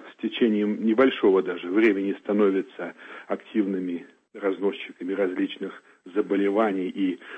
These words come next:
проблем для здоровья, вот это у людей вызвало сомнения. Поэтому они и протестуют. Я думаю, что их протест правильный. Если бы те люди, которые навязывают им это строительство, могли нормально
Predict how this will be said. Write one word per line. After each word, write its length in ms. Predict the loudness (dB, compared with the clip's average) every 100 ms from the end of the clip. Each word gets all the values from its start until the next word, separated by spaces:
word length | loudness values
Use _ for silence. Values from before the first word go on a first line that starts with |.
| -18 -20 _ _
проблем 460 | -4 0 2 2 2
для 160 | 2
здоровья, 580 | 2 2 2 4 4 2
вот 240 | 2 0 0
это 160 | 0
у 80 | 2
людей 300 | 2 2 2
вызвало 440 | 4 4 4 0 -2
сомнения. 560 | -8 -12 -10 -12 -14 -20 _ _ -8
Поэтому 380 | -4 -2 0 2
они 160 | 2 2
и 60 |
протестуют. 760 | -2 -4 -6 -12 -10 -8 -6 0
Я 140 | 2
думаю, 360 | 4 4 4 2
что 180 | -2 0
их 160 | 0
протест 420 | 0 -4 0 0 0
правильный. 560 | 0 2 2 -4 -8 -10 -12 -16 2
Если 280 | 2 4 2
бы 260 | 6 4 2 -6 -12 -8 4
те 120 | 4
люди, 300 | 6 2 0
которые 580 | -2 -2 0 2 2 2
навязывают 720 | 4 6 6 2 -2 -4 -4
им 120 | -6
это 180 | -6 -8
строительство, 500 | -4 -2 -2 -6 -6
могли 340 | -2 -2 -2
нормально 680 | 0 2 6 4 4 -2